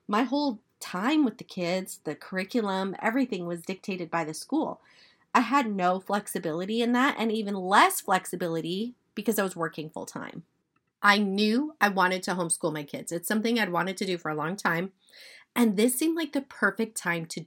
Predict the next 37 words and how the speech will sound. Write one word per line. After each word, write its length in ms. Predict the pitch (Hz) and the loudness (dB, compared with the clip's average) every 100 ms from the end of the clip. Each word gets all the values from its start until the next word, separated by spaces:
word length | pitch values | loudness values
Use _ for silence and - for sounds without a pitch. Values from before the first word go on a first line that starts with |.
| - | -4
do 200 | 233 339 | 0 0
it. 300 | 131 - - _ - - - _ _ _ _ _ | -2 -8 -18 _ -20 -20 -20 _ _ _ _ _
The 140 | 214 220 | 0 2
only 320 | 214 285 330 | 4 4 4
thing 320 | - 220 180 | 0 -2 0
was, 520 | 160 135 156 233 - _ | -2 -2 -2 -4 -8 _
<clears throat> 120 | _ - | _ 0
it 560 | 240 220 214 _ - | 2 2 0 _ 2
was 160 | 240 247 | 4 6
a 60 | 277 | 4
catch 260 | 294 254 | 2 2
twenty-two, 500 | - 262 208 - 190 | 4 4 4 2 0
because 640 | - 170 214 180 170 175 - | 0 0 2 2 0 -4 -10
if 140 | - 185 | -8 -2
I 400 | 180 170 165 160 | 2 4 4 0
left 380 | 160 180 226 - | -2 2 2 2
my 140 | 339 | -2
job 360 | 370 240 180 185 | 2 4 4 4
to 80 | - | 0
homeschool, 680 | 220 196 185 160 135 131 143 | 0 0 -4 -4 -4 -4 -4
then 160 | 175 | -2
I 120 | 170 165 | 0 -2
would 120 | 165 - | -4 0
also 300 | 220 277 269 | 2 2 0
need 200 | 254 233 | 2 0
to 80 | 208 | 0
have 480 | 196 170 165 160 185 _ _ - | 2 4 2 0 -6 _ _ -14
some 360 | - 214 262 | -4 2 2
sort 260 | 330 - 180 | 2 2 0
of 60 | 156 | 0
way 380 | 147 139 151 - - - | -2 -4 -6 -10 -8 -4
to 240 | 208 185 | -2 -2
supplement 440 | 175 185 180 175 | -2 -4 -4 -6
my 100 | 156 | -4
income 360 | 175 190 196 160 | -2 -2 -2 -4
and 100 | 165 | -4
cover, 480 | 165 165 156 151 | -2 -2 -2 -4